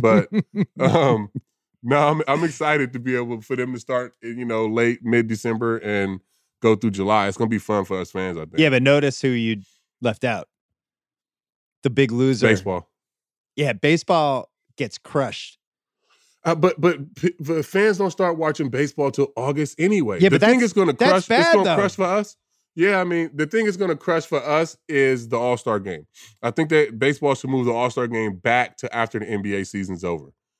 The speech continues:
Speaker 1: especially if they're having the finals in, in July. You know what I mean? I think, I think we should move the All-Star game back. But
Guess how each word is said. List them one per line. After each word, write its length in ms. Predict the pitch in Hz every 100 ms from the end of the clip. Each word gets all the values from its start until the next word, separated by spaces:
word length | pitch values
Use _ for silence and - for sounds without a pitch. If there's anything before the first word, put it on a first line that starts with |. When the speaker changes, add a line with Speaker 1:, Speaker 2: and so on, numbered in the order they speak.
| _ _ _ _
Speaker 1:
especially 440 | 110 - 143 147
if 60 | 123
they're 140 | 123
having 240 | 120 113 110
the 60 |
finals 420 | 98 110 104 101
in, 160 | 101 92
in 160 | 107 95
July. 400 | 90 87 80 71 _ _ -
You 100 | 107
know 100 | 107
what 100 | 107
I 20 |
mean? 180 | 107 110
I 80 |
think, 280 | 104 113 110 -
I 80 |
think 200 | 101 117
we 80 | 110
should 140 | - 98
move 200 | 101 95
the 80 |
All-Star 320 | 90 95 92 87
game 240 | 82 78
back. 280 | 85 82 76
But 240 | 101 92